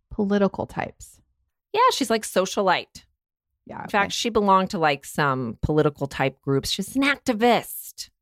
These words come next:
Speaker 2: you know?
Speaker 1: Got it.
Speaker 2: Brains and
Speaker 1: Yes.
Speaker 2: beauty. So this guy that she married in Saint Augustine, his nicknames was Jinx,
Speaker 1: Hmm.
Speaker 2: which is kinda funny, right? Okay.
Speaker 1: Yep.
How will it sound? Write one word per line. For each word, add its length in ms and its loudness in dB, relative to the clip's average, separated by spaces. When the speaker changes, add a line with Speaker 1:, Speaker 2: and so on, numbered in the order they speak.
Speaker 2:
you 100 2
know? 260 4
Speaker 1:
Got 100 -8
it. 360 -10
Speaker 2:
Brains 460 4
and 80 -2
Speaker 1:
Yes. 240 4
Speaker 2:
beauty. 540 0
So 220 2
this 500 0
guy 560 2
that 160 0
she 140 -6
married 260 0
in 140 -2
Saint 460 -4
Augustine, 560 0
his 200 0
nicknames 840 0
was 320 0
Jinx, 540 -6
Speaker 1:
Hmm. 200 2
Speaker 2:
which 180 -8
is 60 -16
kinda 220 -8
funny, 280 -6
right? 240 -2
Okay. 260 -4
Speaker 1:
Yep. 260 -4